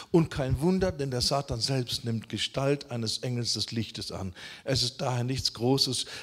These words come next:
wenn auch seine Diener die Gestalt von Dienern der Gerechtigkeit annehmen. Und ihr Ende wird ihren Werken entsprechen.“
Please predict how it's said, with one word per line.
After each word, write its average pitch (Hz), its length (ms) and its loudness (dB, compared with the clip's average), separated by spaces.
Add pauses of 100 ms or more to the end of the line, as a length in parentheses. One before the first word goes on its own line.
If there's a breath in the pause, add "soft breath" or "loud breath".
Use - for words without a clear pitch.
(120)
wenn 127 180 2
auch - 160 -6
seine 127 420 0
Diener 110 400 0
die 104 160 -4
Gestalt 127 500 -4
von 110 280 -6
Dienern 120 320 -2
der 107 140 0
Gerechtigkeit 107 800 -4
annehmen. 98 420 -2 (320 loud breath)
Und 110 160 -2
ihr 95 240 -2
Ende 107 400 0 (220 loud breath)
wird 110 440 -2 (220 loud breath)
ihren 104 400 -2 (180)
Werken 95 640 -4 (240 loud breath)
entsprechen.“ - 720 -6